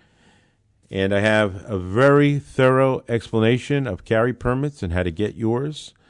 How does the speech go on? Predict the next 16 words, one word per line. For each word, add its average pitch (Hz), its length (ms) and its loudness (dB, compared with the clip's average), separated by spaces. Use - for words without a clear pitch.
amongst 104 400 2
the 98 140 2
other 110 340 4
hundred 98 320 0
and 90 280 -2
nineteen 101 480 2
other 95 200 4
topics. 107 600 0
And 110 460 4
the 107 160 0
greatest 143 460 2
thing 143 160 2
about 123 240 2
this 104 220 -8
new 123 160 0
book 120 300 -2